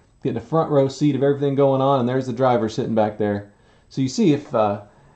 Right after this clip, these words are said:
if you keep practicing your drawing, you could even make a career out of things like this, right? You could, you could draw race cars and write about race cars, and, uh, doesn't have to just be a hobby. So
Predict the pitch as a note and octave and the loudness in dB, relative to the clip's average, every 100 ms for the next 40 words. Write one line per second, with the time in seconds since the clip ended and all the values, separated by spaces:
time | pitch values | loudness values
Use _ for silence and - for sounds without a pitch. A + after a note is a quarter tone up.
0 | _ _ _ - D3 C#3 - F3+ E3 C#3 | _ _ _ -6 -4 -4 -6 -8 -2 -2
1 | C#3 C3 C3+ B2 A#2 B2+ C3 F#3 G#3 - | -4 -6 -4 -2 -2 0 0 -2 -6 -10
2 | _ D3+ G3 F#3 E3 D3+ D3+ D3+ D#3 D3+ | _ -14 -10 -4 0 2 2 0 -2 -6
3 | A3 F4+ A2 G2+ G#2+ G#2 G2+ G2+ G2 - | -6 -4 -4 -4 -2 -2 -4 -4 -6 -2
4 | C#3 G#3 E3 E3+ B2+ - E3 D3 G#2 B2+ | -2 -2 -4 -6 -6 -6 -6 -4 -2 0
5 | B2+ C#3 C#3 D3+ C#3+ D#3 C3+ G2+ F#2 - | 2 0 -2 -2 0 0 -2 -4 -6 -12
6 | _ _ _ - D3+ D3 C#3+ C3+ C#3+ D3 | _ _ _ -2 0 2 2 2 0 0
7 | C#3 C#3+ D#3 C3+ G#2 G2 G2+ G2 A2+ C#3 | 0 2 0 -2 -4 -2 -4 -6 -10 -18
8 | - _ - C3+ C3 B2+ G#2+ A2+ G2+ A2+ | -20 _ -6 -4 -4 -6 -6 -4 -4 -4
9 | A2 - - G#2 F#2 | -6 -4 0 0 0